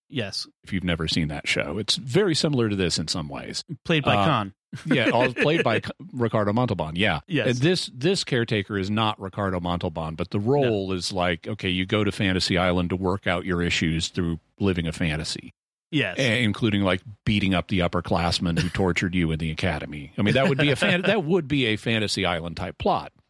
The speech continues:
Speaker 1: It would.
Speaker 2: Um, but, uh, so, so the caretaker agrees, "Yeah, the more advanced the mind, the greater the need for play." So I guess that explains Mister Spock.
Speaker 1: <laughs> Right. <laughs>
Speaker 2: Uh,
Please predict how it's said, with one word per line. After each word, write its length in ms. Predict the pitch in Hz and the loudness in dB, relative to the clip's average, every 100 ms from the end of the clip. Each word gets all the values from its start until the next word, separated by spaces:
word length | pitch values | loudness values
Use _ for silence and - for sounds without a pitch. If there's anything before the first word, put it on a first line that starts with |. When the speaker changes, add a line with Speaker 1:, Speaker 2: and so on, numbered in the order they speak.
| _ 165 | _ -2
Speaker 1:
It 100 | 147 | 0
would. 280 | 127 98 - | 0 -2 -2
Speaker 2:
Um, 380 | 123 113 107 104 - _ _ _ _ | 2 4 4 0 -6 _ _ _ _
but, 600 | 143 113 120 120 123 - | -4 0 2 2 0 0
uh, 260 | 113 107 104 | 2 2 0
so, 460 | - 113 110 110 - 117 - | 2 2 2 0 -6 -14 -10
so 340 | 123 - 107 101 | -2 2 2 2
the 100 | 101 | 0
caretaker 580 | - 156 156 117 104 101 | 2 2 4 2 2 -2
agrees, 440 | 98 277 175 101 | 0 0 2 0
"Yeah, 220 | 165 269 110 | 0 0 0
the 100 | 104 | 2
more 180 | 120 | 2
advanced 340 | 113 110 101 - | 2 4 2 2
the 80 | 104 | 0
mind, 240 | 101 95 | 2 2
the 60 | 90 | 2
greater 280 | 95 90 | 2 2
the 120 | 85 87 | 0 0
need 180 | 80 | -2
for 120 | - 85 | -4 -2
play." 220 | 98 85 | 0 2
So 200 | - 165 | 4 4
I 80 | 151 | 2
guess 320 | 139 175 - | 2 0 2
that 160 | 151 | 2
explains 520 | 147 - - 139 139 123 | 0 -4 -2 0 0 0
Mister 280 | 131 - | -2 0
Spock. 720 | 113 - - 165 117 117 - - _ _ _ _ _ - | -2 0 2 2 2 0 -2 -10 _ _ _ _ _ -4
Speaker 1:
<laughs> 80 | 202 - - 214 - 190 - 208 - 156 | 0 2 2 0 2 -2 0 -4 -2 0
Right. 480 | 185 165 - - - | 0 0 -2 -8 -8
<laughs> 720 | 135 - - - - - - | -8 -6 -6 -6 -8 -8 -6
Speaker 2:
Uh, 320 | 127 120 123 | 0 2 0